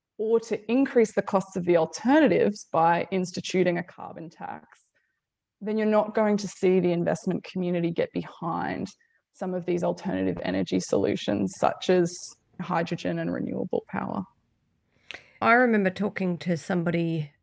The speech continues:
Speaker 2: at one of Australia's biggest emitters thirteen years ago, and he made a very similar comment, which was, "We've got affordable offsets and abatement opportunities lined up."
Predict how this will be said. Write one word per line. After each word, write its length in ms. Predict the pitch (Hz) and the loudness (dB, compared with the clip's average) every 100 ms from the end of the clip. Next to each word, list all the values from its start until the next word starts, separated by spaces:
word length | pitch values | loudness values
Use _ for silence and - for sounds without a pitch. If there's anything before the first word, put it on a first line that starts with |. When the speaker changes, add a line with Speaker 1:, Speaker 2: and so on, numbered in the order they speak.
| _ | _
Speaker 2:
at 140 | 180 | -4
one 220 | 185 170 165 | -2 -2 -2
of 80 | |
Australia's 520 | 156 - 170 156 160 147 | -4 -4 -2 0 -2 -4
biggest 360 | 160 156 147 | -2 -2 -2
emitters 320 | 165 156 147 | -4 -2 -4
thirteen 520 | - 170 165 180 156 151 | -2 0 0 0 -2 -2
years 240 | 165 175 | -2 -2
ago, 460 | 180 143 139 135 151 _ _ _ _ _ _ - | -2 -2 -2 -2 -4 _ _ _ _ _ _ -4
and 560 | 170 165 165 160 160 - - _ _ _ _ _ | 0 2 2 0 -4 -8 -20 _ _ _ _ _
he 180 | 185 202 | 0 4
made 300 | 214 190 147 | 4 2 0
a 40 | |
very 180 | 165 185 | 0 0
similar 400 | 185 - 170 156 | 0 -2 0 -2
comment, 460 | 143 - 170 143 139 _ | -6 -6 -4 -4 -6 _
which 240 | 254 147 - | -12 -8 -4
was, 380 | 160 151 - _ _ _ _ | -4 -6 -10 _ _ _ _
"We've 400 | 180 185 185 180 | -4 0 0 0
got 380 | - 226 233 - | 2 2 2 -2
affordable 800 | 196 - - 208 214 180 170 165 - | -6 -4 0 2 4 2 0 -2 0
offsets 720 | 190 - - 156 - - - | 0 0 -4 -4 -6 -20 -4
and 140 | 175 160 | -2 0
abatement 400 | 156 170 - 160 | 0 -2 0 -4
opportunities 720 | - - 175 156 151 147 165 | -6 -6 -6 -4 -6 -6 -4
lined 320 | 156 151 147 | -4 -2 -2
up." 240 | 147 - | -4 -6